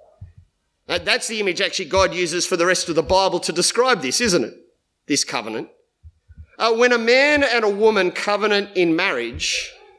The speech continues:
they do so to each other exclusively.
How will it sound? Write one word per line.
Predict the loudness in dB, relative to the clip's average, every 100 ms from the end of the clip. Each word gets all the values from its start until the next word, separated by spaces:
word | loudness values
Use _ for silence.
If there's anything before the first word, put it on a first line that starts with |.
| _ _ _ _ _ _ _ -8
they | -2 0 -2
do | -4 -2 0
so | 2 2 0
to | 0 0 0
each | 0 0 -2
other | 2 0 2 0 0
exclusively. | -2 0 0 -2 -2 2 2 2 0 0 -2 -6